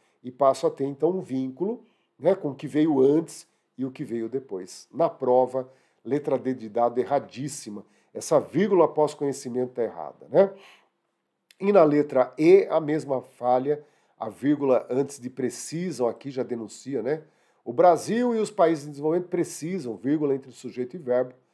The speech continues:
tranquilamente, né? Então nós temos na letra B a nossa alternativa correta,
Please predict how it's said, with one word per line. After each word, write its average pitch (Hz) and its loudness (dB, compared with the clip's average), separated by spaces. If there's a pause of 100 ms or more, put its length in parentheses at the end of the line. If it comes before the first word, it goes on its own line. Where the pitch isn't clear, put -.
(440)
tranquilamente, 143 0 (540)
né? 170 2
Então 170 -2
nós 143 -2
temos 127 -8
na 123 0
letra 147 0
B 147 -2 (440)
a 143 2
nossa 120 -2 (140)
alternativa 117 -4 (420)
correta, 113 2